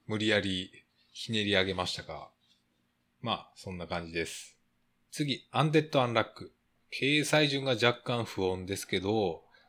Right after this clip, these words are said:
まあ、この位置って多分あんまり意味のないというか、まあ、アンデラは結構ね、乱高下してると思うので、まあ、そんな心配するほどのもんではないかと思っていますが、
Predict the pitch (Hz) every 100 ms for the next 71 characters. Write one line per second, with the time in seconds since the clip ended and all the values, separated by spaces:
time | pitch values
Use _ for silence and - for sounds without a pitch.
0 | _ _ 90 - 180 226 254 - 147 _
1 | - 107 95 90 110 131 127 120 117 113
2 | 107 110 _ _ _ 139 160 127 92 80
3 | 78 82 80 82 80 82 95 120 127 135
4 | 139 143 175 175 - 101 90 85 78 -
5 | 95 90 110 127 127 127 92 - - 92
6 | 90 87 - _ - 92 82 - 101 107
7 | 107 101 85 78 101 104 101 _ _ _
8 | _ _ 95 - 123 127 131 - 135 131
9 | 139 131 131 - 131 127 127 127 135 110
10 | 98 127 101 98 - 101 87 98 - -
11 | 117 120 - 95 110 143 -